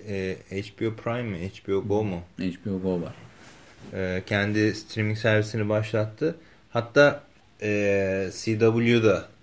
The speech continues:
Speaker 1: büyük ihtimalle başlatacak kendi
Speaker 2: Hı.
Speaker 1: özel streaming servisini. O yüzden Netflix'ten bütün, e, dizilerini çekecek.
Speaker 2: Çekiyor.
Speaker 1: E, bilmiyorum. Şimdi herkes kendi
Speaker 2: Kendi streaming servisini başlatırsa mesela o işte ortalık boka saracak.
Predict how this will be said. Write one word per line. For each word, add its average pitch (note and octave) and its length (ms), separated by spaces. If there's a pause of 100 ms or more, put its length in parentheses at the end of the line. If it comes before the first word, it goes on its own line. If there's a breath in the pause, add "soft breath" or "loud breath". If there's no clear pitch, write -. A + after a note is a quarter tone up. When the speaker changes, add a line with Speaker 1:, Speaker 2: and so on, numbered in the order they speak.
(180)
Speaker 1:
büyük G#2 260
ihtimalle F#2 500
başlatacak G2 580
kendi F2 340
Speaker 2:
Hı. E2 40
Speaker 1:
özel F2 280
streaming E2+ 380
servisini. E2 500
O G#2 100
yüzden F#2+ 300
Netflix'ten G2 680
bütün, F#2+ 280 (420)
e, E2 300 (100)
dizilerini F2 440
çekecek. E2 380
Speaker 2:
Çekiyor. G2 360 (680 soft breath)
Speaker 1:
E, F2 560 (1080)
bilmiyorum. A2 580 (120)
Şimdi G#2 460 (200)
herkes B2 680 (160)
kendi B2+ 600
Speaker 2:
Kendi B2+ 300
streaming C#3+ 340
servisini C#3+ 440
başlatırsa C#3 500
mesela D#3+ 320
o C#3 140
işte C3+ 200
ortalık C#3+ 400
boka C#3+ 300
saracak. F#2 380